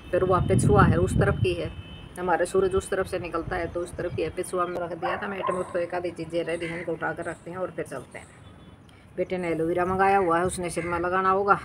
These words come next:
तो उसके लिए थोड़ा एलोवेरा काट के लेके जाती हूँ। तो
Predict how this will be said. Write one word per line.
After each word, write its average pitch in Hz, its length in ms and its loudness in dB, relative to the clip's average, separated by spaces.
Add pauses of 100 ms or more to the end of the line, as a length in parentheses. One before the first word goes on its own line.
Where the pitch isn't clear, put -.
तो 180 60 2
उसके 170 240 0
लिए 170 180 0
थोड़ा 170 280 -2
एलोवेरा 170 400 -2
काट 165 200 -2
के 180 120 -8
लेके 175 240 -4
जाती 180 320 -8
हूँ। 190 100 -8 (1200)
तो - 60 -10